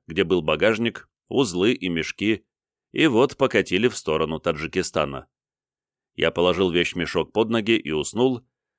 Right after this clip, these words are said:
Хозяин машины неразговорчивый оказался, что меня порадовало. А вот дальнейшее не порадовало. Нет, на меня не нападали и не грабили,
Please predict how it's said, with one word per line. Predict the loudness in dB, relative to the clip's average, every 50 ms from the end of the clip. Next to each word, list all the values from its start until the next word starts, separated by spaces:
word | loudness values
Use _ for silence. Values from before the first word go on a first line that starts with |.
| _ _
Хозяин | -4 -2 -2 0 4 4 4 4 4
машины | 4 2 2 2 2 2 2 2
неразговорчивый | 2 2 0 0 0 0 0 2 2 2 0 0 -4 -2 0 0
оказался, | 2 2 0 0 2 2 0 0 0 -2 -2 -2 -2 _ _ _ _ _
что | -20 -14 -4 -2 -2 0
меня | 2 2 2 2 2 0
порадовало. | 2 2 2 4 2 0 0 -4 -4 -4 -4 -6 -8 _ _ _ _ _ _ _ _ _ _ _ _ _ _ _ -6
А | 0 0 2
вот | 4 4 4 2 2 -2
дальнейшее | 0 0 0 2 2 2 2 2 2 0 2 4 4 4 4 2 0 _ -10
не | -8 -4 -4 -4 -4
порадовало. | 0 0 0 2 2 0 -2 -4 -6 -6 -4 -4 -6 -8 -8 _ _ _ _ _ _ _ _ _ -8
Нет, | -2 0 0 0 0 -2 -6
на | -4 -2
меня | -2 0 0 -2 -2
не | -2 0
нападали | -2 -2 0 0 0 2 2 2 2 2 2
и | 2 2
не | 0 -2
грабили, | 0 2 0 0 0 0 -2 -2 -2 -4